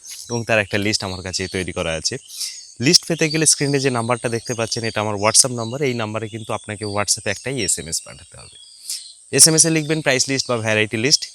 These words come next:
just এইটুকু লিখে আমাকে সেন্ড করে দেবেন। আমার মাধ্যমে যে একশো বা তার বেশি ড্রাগন ফলের ভ্যারাইটি এর যে লিস্ট, সেই লিস্ট কিন্তু অবশ্যই আপনার এসএমএস-এর রিপ্লাই হিসেবে অবশ্যই আপনার নাম্বারে সেন্ড করে দেওয়া হবে।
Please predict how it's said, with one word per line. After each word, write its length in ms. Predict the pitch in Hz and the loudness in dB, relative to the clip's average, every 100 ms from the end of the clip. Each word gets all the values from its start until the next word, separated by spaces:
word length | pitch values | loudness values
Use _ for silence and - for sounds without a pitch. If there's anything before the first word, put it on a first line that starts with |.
| - - - - | -20 -20 -12 0
just 200 | 151 151 | 2 4
এইটুকু 260 | 131 139 135 | 2 0 -2
লিখে 180 | 131 123 | -2 -4
আমাকে 220 | 117 120 | -2 0
সেন্ড 220 | 117 104 | 0 0
করে 160 | 101 90 | -6 -8
দেবেন। 260 | 85 95 | -6 -6
আমার 180 | 98 107 | -6 -4
মাধ্যমে 340 | 120 120 127 | -4 -4 -4
যে 180 | 117 120 | 0 2
একশো 280 | 107 - 127 | 2 0 -2
বা 140 | 123 - | -4 -6
তার 160 | 120 110 | -6 -4
বেশি 240 | 113 - | -4 -4
ড্রাগন 320 | 113 110 113 117 | -2 -2 -2 -4
ফলের 220 | 120 120 | -4 -2
ভ্যারাইটি 480 | 113 123 113 - 76 - - - - | 0 0 0 -6 -16 -14 -16 -16 -4
এর 120 | 117 120 | -2 2
যে 120 | 117 | 2
লিস্ট, 340 | 123 101 - | 4 4 4
সেই 200 | - 110 | 4 2
লিস্ট 300 | 110 123 - | 0 2 2
কিন্তু 340 | 143 135 110 113 | 2 -4 -6 -6
অবশ্যই 380 | 110 110 - 117 | -6 -2 -2 -2
আপনার 280 | 98 - 107 - _ - | -4 -4 -8 -8 _ 0
এসএমএস-এর 480 | 110 110 104 107 | 2 2 2 0
রিপ্লাই 320 | 98 104 107 110 | -2 -2 -2 -2
হিসেবে 320 | 104 95 104 | -4 -4 -4
অবশ্যই 400 | 95 104 - 117 | -2 -2 -2 -4
আপনার 240 | 92 87 | -4 -8
নাম্বারে 340 | 85 78 90 180 - | -8 -6 -6 -6 -6
সেন্ড 300 | - 95 85 | -4 -4 -4
করে 140 | 85 80 | -6 -8
দেওয়া 220 | 65 73 | -8 -10
হবে। 180 | - | -12